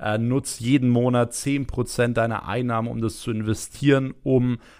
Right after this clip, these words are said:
auch wirklich deinem Unterbewusstsein zu zeigen, dass du für Monat von Monat, äh, reicher wirst und mehr Geld verdienst und entwickle stets dein Mindset weiter und auch hier Babyschritte zählen, die Entwicklung zählt. So,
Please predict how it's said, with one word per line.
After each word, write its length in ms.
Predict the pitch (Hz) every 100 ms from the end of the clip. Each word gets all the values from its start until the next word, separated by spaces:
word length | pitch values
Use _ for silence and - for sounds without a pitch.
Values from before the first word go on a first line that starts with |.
| -
auch 260 | 117 107
wirklich 240 | 113 113 92
deinem 180 | 113 135
Unterbewusstsein 840 | 147 139 135 120 113 123 - 117
zu 140 | - 107
zeigen, 420 | - 113 127 120
dass 220 | 110 104
du 80 | 107
für 180 | - 113
Monat 640 | 110 127 131 123 117 -
von 300 | - - 110
Monat, 600 | 110 120 123 120 113 - - - - -
äh, 100 | 104
reicher 540 | 98 98 147 147 120
wirst 240 | 117 113
und 120 | 113 107
mehr 220 | 117 131
Geld 260 | 123 117
verdienst 580 | - 107 107 113 110 -
und 340 | - 131 127 123 - -
entwickle 500 | - 110 120 123 117
stets 380 | 107 - 120 120
dein 200 | 113 104
Mindset 480 | 98 107 120 117 104
weiter 300 | 104 107 107
und 80 | 101
auch 180 | 101 87
hier 320 | - 123 117
Babyschritte 800 | 104 107 110 101 - 101 98 87
zählen, 460 | - 90 80 76
die 120 | 95 104
Entwicklung 760 | 104 92 123 123 113 107 104
zählt. 520 | - - 90 71 - - -
So, 360 | - 104 87